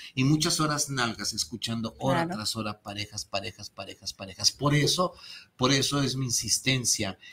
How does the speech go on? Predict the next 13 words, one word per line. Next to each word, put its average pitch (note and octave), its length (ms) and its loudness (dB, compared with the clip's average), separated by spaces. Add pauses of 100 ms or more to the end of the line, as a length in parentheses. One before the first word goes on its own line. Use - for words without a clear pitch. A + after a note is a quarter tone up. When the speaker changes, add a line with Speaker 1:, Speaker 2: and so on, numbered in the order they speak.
(140)
Speaker 1:
en A2 260 2
que - 400 4
lo A#2+ 240 6
que B2+ 160 4
yo B2+ 160 4
he C3+ 40 6
adquirido C3 800 2 (500)
en A2 200 2
conocimiento C3 1000 2
con A#2+ 200 -4
las A#2 200 0
parejas, B2 500 2
sacarlo B2 840 2